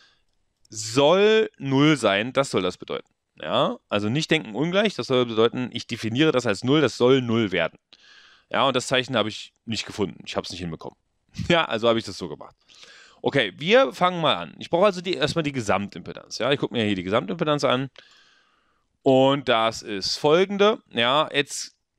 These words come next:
macht das nicht wirklich eine Vereinfachung, wegen der Parallelschaltung hier die Admittanz anzugucken, weil man ja hier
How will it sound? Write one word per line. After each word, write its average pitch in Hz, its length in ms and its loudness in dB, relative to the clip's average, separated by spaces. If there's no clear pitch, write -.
macht 160 460 0
das 175 160 -6
nicht 160 180 -6
wirklich 175 240 -2
eine 180 100 0
Vereinfachung, 156 680 -2
wegen 131 220 2
der 135 80 4
Parallelschaltung 139 600 0
hier 131 140 0
die 113 180 -8
Admittanz 175 680 -4
anzugucken, 156 540 -6
weil 127 120 4
man 123 180 -2
ja 113 100 2
hier 175 600 2